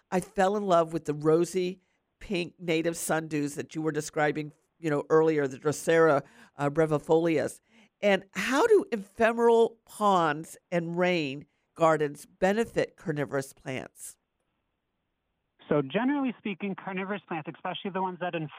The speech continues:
Speaker 2: are in Florida, they wanna be, they're, they want their soil to be wetter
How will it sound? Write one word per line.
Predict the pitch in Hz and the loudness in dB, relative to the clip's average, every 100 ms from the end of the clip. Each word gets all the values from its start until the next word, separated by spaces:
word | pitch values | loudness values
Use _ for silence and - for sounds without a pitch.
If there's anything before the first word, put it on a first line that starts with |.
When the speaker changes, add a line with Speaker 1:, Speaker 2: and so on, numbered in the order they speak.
| - _ | -20 _
Speaker 2:
are | 185 | -6
in | 170 151 - | -4 -6 -4
Florida, | 165 165 180 170 | -4 -2 -4 -2
they | 180 180 | -4 0
wanna | 185 190 185 | 0 0 -2
be, | 185 180 165 175 - _ _ _ _ _ _ - | -2 -2 -4 -6 -12 _ _ _ _ _ _ -6
they're, | 180 175 175 - | -2 -2 -4 -4
they | 196 | -4
want | 196 190 | -2 -2
their | 185 - | -4 -4
soil | 185 170 175 180 180 _ _ | -4 -2 -2 -2 -6 _ _
to | - | -8
be | 156 165 156 147 | -4 -4 -4 -8
wetter | 208 151 170 160 170 170 | -12 -6 -4 -2 -2 -2